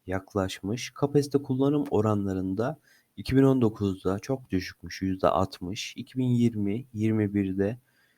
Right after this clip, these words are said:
gayet güzel yükselmiş. Son dönemde de kapasite kullanım oranlarında bir düşüşlük var. Yüzde seksen yedi ama yüksek bir rakam. Hep biz bunun yüzde yüzlerde olmasını isteriz.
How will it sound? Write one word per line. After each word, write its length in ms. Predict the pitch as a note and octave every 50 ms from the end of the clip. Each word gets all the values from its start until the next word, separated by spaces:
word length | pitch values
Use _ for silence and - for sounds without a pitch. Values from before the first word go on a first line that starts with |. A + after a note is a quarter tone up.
| _ _ _ _
gayet 420 | - A#2+ A2+ G2+ F#2 F2+ - _
güzel 340 | - F#2 F2 E2 D#2 D#2+ D#2+
yükselmiş. 1040 | E2 F2 F#2+ G#2+ G#2 - - - - B2+ B2 B2 B2 B2 B2+ C#3 C#3 - - - _ _ _ _ _ _ _
Son 320 | - - - D#3 C#3+ C3 A#2
dönemde 420 | A2 A2 G#2 F#2+ F#2+ F#2 F#2+ G2
de 120 | A2+ B2
kapasite 460 | B2 - B2+ B2 B2 A#2+ - - - G#2+
kullanım 440 | - - G#2+ G#2 G#2 G2+ G#2 C#2
oranlarında 640 | C#2+ F#2+ G2+ G2 F#2 F#2 F2 E2+ F2+ F#2+ A2 A#2+ B2
bir 240 | B2 B2 A#2 G2+ G2
düşüşlük 760 | G#2 G2+ - - F#2+ - - - - D3+ D#3 D3+ - _ -
var. 360 | G2 F#2+ F#2+ G2 A#2 - - _ -
Yüzde 280 | B2+ B2+ B2+ C3 C3+
seksen 440 | C3 - - A2+ G#2 - - F#2+ F2
yedi 220 | F2 F2+ F2 F#2
ama 160 | A2 C3 D3 C#3+
yüksek 540 | A#2 A2+ A2+ - - - F#2 - _ -
bir 200 | - C#3+ C#3+ -
rakam. 400 | A#2+ A#2 G#2+ G#2+ - A2 B2 D#3+ - - - - - _ _ _ _ _ -
Hep 120 | G#3 G3 _ _ -
biz 240 | - B2 A#2 G#2+ G#2
bunun 200 | G#2 A2 C3+ D#3+
yüzde 380 | F3 F3 E3+ E3 D#3 D3+ D3 C#3+
yüzlerde 560 | C#3 C#3 C3 B2 A2+ A2+ A2 G#2 F#2+ G2 F#2
olmasını 460 | E2+ D#2+ D#2 D2+ D#2 - - - -
isteriz. 520 | - - - - - - - - - -